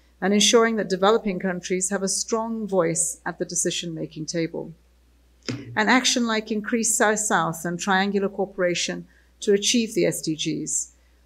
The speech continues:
which Brazil has prioritized in recent years. Excellencies, dear friends, the S D G Summit in September will be central stage for the world to come together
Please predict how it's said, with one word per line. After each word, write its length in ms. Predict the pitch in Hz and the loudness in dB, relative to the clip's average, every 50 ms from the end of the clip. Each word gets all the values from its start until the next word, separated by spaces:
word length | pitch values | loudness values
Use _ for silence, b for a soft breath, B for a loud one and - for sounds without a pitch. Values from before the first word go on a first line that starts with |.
| _ | _
which 200 | - 190 190 - | -2 -2 0 0
Brazil 440 | - 190 170 170 196 196 190 190 185 | 0 0 2 4 4 4 4 4 4
has 220 | 185 185 170 - - - | 2 0 -2 -4 -2 0
prioritized 640 | 220 208 196 208 202 202 190 180 175 175 175 - - | 2 2 2 2 0 -2 -2 0 0 -2 -2 -2 -4
in 120 | 175 170 | -4 -2
recent 380 | 165 170 175 - - 175 165 165 | 0 0 0 0 -2 -2 -4 -2
years. 560 | 170 170 165 160 160 160 156 - - - - - _ _ _ _ _ _ _ _ _ _ _ _ _ _ _ _ _ _ - | -2 0 0 -2 -2 -2 -2 -2 -2 -2 -4 -8 _ _ _ _ _ _ _ _ _ _ _ _ _ _ _ _ _ _ 0
Excellencies, 640 | 214 214 - - 240 233 214 208 - 220 208 208 | 0 0 0 0 -2 -2 -2 -2 -4 -4 -2 0
dear 160 | 214 208 202 | 2 2 2
friends, 380 | 202 - 220 196 190 185 180 - | 2 0 0 0 0 0 -2 0
the 100 | 196 196 | 0 0
S 180 | 208 208 208 - | 0 0 -2 -4
D 40 | 214 | -4
G 140 | 202 208 | -4 -4
Summit 540 | 196 202 - - 269 277 254 202 190 - - | -2 0 0 2 2 2 2 2 0 0 -2
in 120 | 185 180 170 | -2 -2 -2
September 680 | - - - - - - 202 185 175 165 165 165 175 b b b b b b - | 0 -2 -2 -2 -2 -2 0 0 0 -2 -4 -6 -6 b b b b b b 0
will 100 | 202 196 | 2 2
be 100 | 208 214 | 4 4
central 680 | 202 - - 240 240 240 240 - 247 226 220 226 220 - b b b b b b | 4 4 6 6 6 4 2 0 -2 -2 -2 -4 -8 -10 b b b b b b
stage 520 | - - - - 214 196 190 196 196 - - | -8 -4 0 4 6 6 6 4 4 0 -4
for 320 | - - 240 220 214 214 | 0 2 4 4 4 2
the 120 | 214 196 190 185 | 0 -2 0 2
world 240 | 190 180 180 180 180 | 4 4 4 2 -2
to 80 | - 185 | -4 -8
come 260 | - - 208 202 196 | -6 -4 -2 -2 -2
together 520 | 202 220 220 185 170 160 160 165 165 175 | -2 -2 0 0 0 0 -2 -4 -8 -10